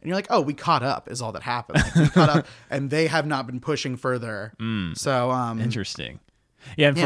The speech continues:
Speaker 2: for, for me in, like, stand-up, a lot of times I have to, yeah, the moment I think, if I'm on stage and I'm, like, wanting, if I'm just riffing something or I notice something, I just have to, like, say it as soon as
Speaker 1: Mm-hmm.
Speaker 2: I think of it,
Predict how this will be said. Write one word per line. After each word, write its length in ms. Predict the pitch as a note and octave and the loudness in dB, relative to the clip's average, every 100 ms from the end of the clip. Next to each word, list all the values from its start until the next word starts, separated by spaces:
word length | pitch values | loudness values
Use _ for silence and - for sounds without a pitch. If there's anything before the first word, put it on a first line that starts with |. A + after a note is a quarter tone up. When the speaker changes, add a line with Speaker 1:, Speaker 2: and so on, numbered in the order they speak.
| C#3 | 0
Speaker 2:
for, 60 | - | -2
for 160 | - C3 | -4 0
me 220 | C3 D3 | 2 2
in, 120 | B2+ | 2
like, 180 | A2 G2 | 0 -2
stand-up, 460 | - A2+ A#2+ G#2 G#2 | -2 -2 0 0 0
a 40 | |
lot 180 | G2+ F#2+ | 0 0
of 60 | |
times 300 | - G2 F2+ | -2 -4 -2
I 120 | F#2+ F#2+ | -2 -2
have 180 | G2 | -4
to, 180 | - F#2 | -4 -4
yeah, 160 | A2+ F#2+ | -2 -2
the 120 | F#2 | -2
moment 320 | G#2+ A2 G#2+ | -2 0 0
I 40 | G#2+ | -2
think, 260 | - G#2 G#2 | -4 -6 -6
if 80 | |
I'm 160 | A2+ G#2+ | -4 -2
on 160 | G#2+ A2 | -2 -2
stage 320 | - G#2 G2 | 0 0 0
and 80 | F#2 | -4
I'm, 100 | F#2 | -4
like, 160 | F2+ - _ _ | -6 -8 _ _
wanting, 320 | D3+ A2+ G#2 | -8 -4 -4
if 120 | G#2 G#2 | -4 -4
I'm 160 | G2 | -4
just 180 | F#2+ F#2+ | -6 -6
riffing 320 | F#2 F#2+ G2 | -4 -4 -6
something 320 | F#2 F#2+ G#2 | -6 -6 -6
or 20 | F#2 | -4
I 100 | F2+ | -2
notice 280 | F#2 F#2+ | -2 -2
something, 340 | - F#2 F#2 F2 | -4 -6 -4 -4
I 100 | F2+ | -4
just 160 | F2+ - | -6 -6
have 260 | G2 F#2+ | -4 -4
to, 80 | - | -2
like, 140 | F2 D#2+ | -4 -4
say 300 | - G#2+ G2 | -4 -2 0
it 100 | E2 | -2
as 200 | F2 F#2 | -4 -6
soon 240 | - G#2 | -4 -2
as 80 | B2+ | -2
Speaker 1:
Mm-hmm. 80 | A2+ | -2
Speaker 2:
I 140 | F2 F2 | -4 -4
think 240 | G#2 F#2 | -8 -8
of 140 | F2+ | -8
it, 180 | E2+ D#2 | -8 -10